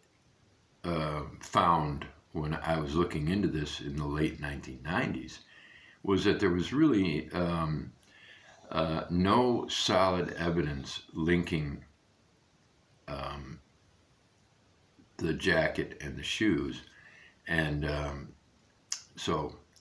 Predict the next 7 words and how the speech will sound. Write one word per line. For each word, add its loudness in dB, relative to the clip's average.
it, -8
it, -4
it 0
seemed 2
very 0
strange. -2
But 4